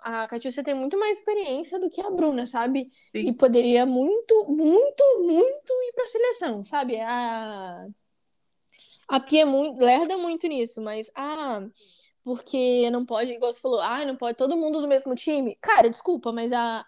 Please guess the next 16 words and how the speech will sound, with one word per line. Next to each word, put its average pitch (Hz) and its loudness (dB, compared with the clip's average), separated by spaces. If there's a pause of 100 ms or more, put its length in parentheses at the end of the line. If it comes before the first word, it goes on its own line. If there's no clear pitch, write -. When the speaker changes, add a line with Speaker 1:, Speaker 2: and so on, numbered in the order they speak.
Speaker 1:
a 294 -4
Catiúcia 247 -6
é 247 -6
simplesmente 277 -6
a 302 -6
jogadora 254 -2
do 247 -2
Corinthians 247 -2
com 254 -4
mais 240 -2
desarme, 254 0
mais 240 -2
bola 277 0
recuperada, 233 -2
mais 262 0
interceptações, 233 -4